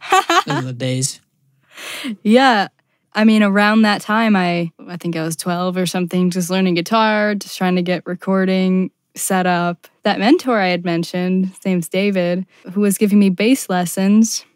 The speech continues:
Speaker 1: He, he knew I was super into Owl City, and basically living in Buffalo, the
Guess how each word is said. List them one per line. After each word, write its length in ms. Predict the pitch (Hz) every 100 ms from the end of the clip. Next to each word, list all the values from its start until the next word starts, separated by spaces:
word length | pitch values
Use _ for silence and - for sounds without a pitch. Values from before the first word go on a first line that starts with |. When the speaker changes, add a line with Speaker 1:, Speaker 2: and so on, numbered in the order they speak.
| _
Speaker 1:
He, 180 | - 247
he 140 | 208 233
knew 220 | 220 214
I 120 | 208
was 120 | 196
super 280 | - 202 196
into 200 | 202 196
Owl 240 | 190 190 185
City, 460 | - 208 220 214
and 260 | 190 160 156 - _ _
basically 480 | 214 220 240 226 226
living 320 | 202 202 208
in 180 | 208 196
Buffalo, 760 | 180 180 - 196 202 202 208 202 _ _
the 540 | 190 196 190 185 175